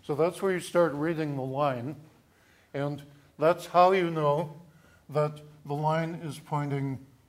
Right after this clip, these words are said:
that way rather than that way,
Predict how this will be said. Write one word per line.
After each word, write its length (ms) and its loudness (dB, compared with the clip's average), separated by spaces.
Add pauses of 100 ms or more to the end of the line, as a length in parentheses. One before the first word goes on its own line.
(1160)
that 340 0
way 340 -8 (1400)
rather 380 0
than 320 -8 (2250)
that 320 -4
way, 180 -12